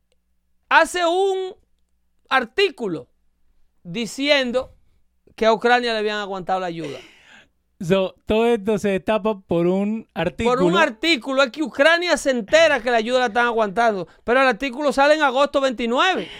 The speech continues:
Speaker 2: Ajá.
Speaker 1: Pero después de agosto veintinueve, en septiembre cinco, él volvió y se vio con el presidente Alinsky.
Speaker 2: ¿Y qué pasó el cinco?
Speaker 1: Y no, el presidente no le dijo, "Me están aguantando la ayuda, si no investigo a los Biden, le voy a tener que investigar a los Biden para que me den la ayuda".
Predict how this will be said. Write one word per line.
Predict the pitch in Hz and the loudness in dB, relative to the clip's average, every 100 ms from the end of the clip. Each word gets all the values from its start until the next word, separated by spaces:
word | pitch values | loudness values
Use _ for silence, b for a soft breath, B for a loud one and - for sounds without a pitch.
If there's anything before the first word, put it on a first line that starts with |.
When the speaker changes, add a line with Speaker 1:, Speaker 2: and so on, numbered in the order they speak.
| B - _ | B -20 _
Speaker 2:
Ajá. | 165 143 151 151 190 262 | -8 -8 -8 -10 -12 -6
Speaker 1:
Pero | - 302 302 | 0 4 4
después | 233 302 392 | 2 2 2
de | |
agosto | 392 392 302 370 | 2 2 0 0
veintinueve, | 349 339 302 269 254 262 | 0 0 2 2 2 0
en | 294 | 0
septiembre | 254 294 214 311 339 415 415 302 | 2 0 0 -2 0 0 0 -2
cinco, | 302 277 226 262 | -2 -4 0 0
él | 262 | 2
volvió | 262 226 269 | 0 2 2
y | 269 | 4
se | 262 247 | 2 2
vio | 262 285 | 4 2
con | 277 262 | 2 0
el | |
presidente | 247 226 233 240 240 233 | 0 -2 0 -2 0 -2
Alinsky. | 247 320 - 370 - _ _ _ _ _ | -2 -4 -8 -14 -18 _ _ _ _ _
Speaker 2:
¿Y | 190 156 | -12 -6
qué | 185 | -4
pasó | 190 180 202 | -4 -8 -8
el | 180 | -8
cinco? | 220 | -4
Speaker 1:
Y | 294 | -2
no, | 269 285 294 | 0 2 2
el | 240 | 2
presidente | 262 214 262 269 254 | 0 2 2 2 0
no | 247 240 | 0 -2
le | 220 | -4
dijo, | 226 214 202 | -4 -6 -4
"Me | 196 | -4
están | 170 214 | 0 0
aguantando | 226 208 190 208 214 202 | 0 -4 -4 -4 -2 -4
la | |
ayuda, | 185 208 202 | -2 -2 -2
si | 196 | -2
no | 202 | -2
investigo | 240 226 214 233 226 | 0 0 0 2 2
a | |
los | 196 | 4
Biden, | 196 190 190 202 | 2 0 0 0
le | |
voy | 220 254 277 | 4 6 6
a | 233 | 4
tener | 254 247 233 | 2 2 0
que | |
investigar | 247 233 233 220 226 | -2 -4 -2 0 2
a | |
los | 226 | 4
Biden | 214 220 220 | 4 2 2
para | 202 196 | -2 -6
que | |
me | 190 | -6
den | 196 220 | -6 -4
la | 196 | -6
ayuda". | 175 165 151 | -6 -8 -10